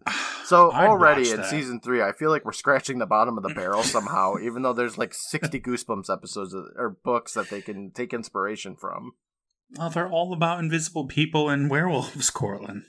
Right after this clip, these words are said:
Speaker 2: Oh my god, and mummies. <sighs> Well, you know what, Brandon? I have high expectations 'cause I think it's gonna be hilarious.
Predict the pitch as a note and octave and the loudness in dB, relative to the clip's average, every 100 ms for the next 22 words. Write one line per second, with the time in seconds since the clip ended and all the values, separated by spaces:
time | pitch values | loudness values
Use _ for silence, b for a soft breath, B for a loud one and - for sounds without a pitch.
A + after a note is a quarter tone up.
0 | _ - G#2 E2+ - C#2+ C#2 G#2 G2+ B2 | _ -14 -12 -12 -14 -14 -12 -10 0 2
1 | D#3+ D#3+ D3+ D3 - - B B B B | 2 0 -4 -8 -12 -14 B B B B
2 | B B B B B B B B _ - | B B B B B B B B _ -4
3 | D#3 D#3 A#2 B B B B B _ C#3+ | 0 2 0 B B B B B _ 8
4 | D#3+ D#3 D#3+ D#3+ E3 E3 E3 E3+ E3 - | 8 8 6 6 6 6 6 2 0 4
5 | B2 D#3 D#3+ C3 A#2+ G#2+ - _ - A#2 | 6 6 8 8 8 4 -4 _ 0 4
6 | A#2 B2+ - D#3+ D#3 - G2+ - C3+ C#3 | 6 4 0 -4 -4 -4 -4 -4 -8 -8
7 | - G2 G2 A#2 A2+ A#2 G#2 A2+ C#3 G2+ | -8 -8 -6 -6 -6 -6 -4 -4 -6 -4
8 | F2+ C#2+ A#1+ - - - | -6 -8 -12 -12 -12 -16